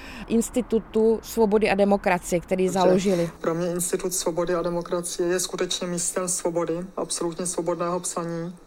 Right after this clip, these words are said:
Speaker 2: tvůrčího psaní, analytického psaní, takže budu spolupracovat.
Speaker 1: Hana Lipovská je jeho analytičkou, jak říká. Já,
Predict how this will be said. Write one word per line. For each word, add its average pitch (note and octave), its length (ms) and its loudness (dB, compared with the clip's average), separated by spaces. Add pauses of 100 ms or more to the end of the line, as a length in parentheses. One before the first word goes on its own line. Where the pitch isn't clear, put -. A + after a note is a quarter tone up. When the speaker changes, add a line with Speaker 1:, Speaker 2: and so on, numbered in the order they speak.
Speaker 2:
tvůrčího F3 540 -2
psaní, E3+ 400 -4
analytického E3+ 680 -2
psaní, E3 400 -4
takže E3 260 -4
budu D#3 260 -4
spolupracovat. D#3+ 880 -2
Speaker 1:
Hana G#3 160 2
Lipovská F#3+ 640 -2
je F3+ 360 0
jeho F3+ 300 -4
analytičkou, G#3 760 2
jak E3 160 -4
říká. E3 500 -6
Já, E3 260 -6